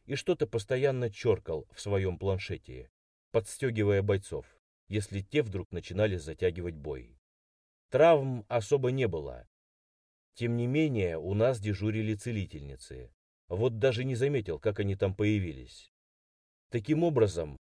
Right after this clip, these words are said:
до нас очередь дошла уже к самому концу. Мне достался один из китайцев по имени Ху Бин.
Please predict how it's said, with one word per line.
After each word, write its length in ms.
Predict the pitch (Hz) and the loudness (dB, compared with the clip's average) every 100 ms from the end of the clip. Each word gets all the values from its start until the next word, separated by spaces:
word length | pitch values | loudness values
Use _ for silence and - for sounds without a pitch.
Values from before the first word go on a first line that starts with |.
| - | -2
до 220 | 95 117 | 4 6
нас 340 | 143 151 - - | 6 4 2 -4
очередь 480 | 139 - 107 101 | -4 -2 -4 -2
дошла 500 | 95 101 - 120 131 - | 2 2 2 2 2 0
уже 360 | 104 95 117 | -6 -2 -2
к 100 | - | -2
самому 520 | - 110 113 107 107 | 0 0 2 0 0
концу. 720 | 101 104 101 - 78 60 58 _ _ _ _ _ _ | 0 0 -2 -6 -10 -10 -16 _ _ _ _ _ _
Мне 300 | 95 120 160 | -4 0 2
достался 560 | 156 151 - 156 - 131 | 4 4 6 4 6 2
один 380 | 127 120 131 131 | 2 0 0 -4
из 140 | 110 | -4
китайцев 580 | - 117 151 151 - 104 | -6 2 6 6 4 -2
по 120 | 107 | 0
имени 480 | 113 127 117 113 113 | 0 0 -2 -2 -2
Ху 340 | - - 113 110 | -6 -8 -4 -4
Бин. 500 | 87 104 87 73 | -2 -2 -4 -6